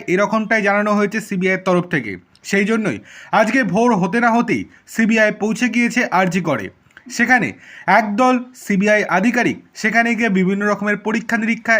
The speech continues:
এবং জিজ্ঞাসাবাদ চালাচ্ছেন এবং সিসিটিভি ফুটেজও দেখছেন। দ্বিতীয় যে খবরটি সেটি হচ্ছে আরজি কর কাণ্ডে রোজই বাড়ছে রহস্যের জট।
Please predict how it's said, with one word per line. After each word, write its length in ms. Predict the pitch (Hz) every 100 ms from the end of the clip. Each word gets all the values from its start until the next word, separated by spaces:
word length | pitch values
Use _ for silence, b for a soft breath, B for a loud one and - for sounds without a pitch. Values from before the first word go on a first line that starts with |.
| 180
এবং 120 | 180 175
জিজ্ঞাসাবাদ 560 | 190 202 214 208 214 214
চালাচ্ছেন 440 | 208 202 202 220 185
এবং 180 | 160 180 180
সিসিটিভি 500 | 208 196 214 214 208 - -
ফুটেজও 440 | 196 175 202 180
দেখছেন। 300 | 151 - 123 87 _ _ _ _ _ _
দ্বিতীয় 340 | 151 220 247 262
যে 100 | 247 247
খবরটি 400 | 202 214 - 101 - b b
সেটি 220 | - 214 254
হচ্ছে 300 | 226 - 123 B B B
আরজি 360 | 160 214 202 254
কর 200 | 254 247
কাণ্ডে 360 | 240 226 220 226
রোজই 320 | 175 180 202 226
বাড়ছে 320 | 220 214 233
রহস্যের 440 | 185 180 175 202 135
জট। 260 | 135 85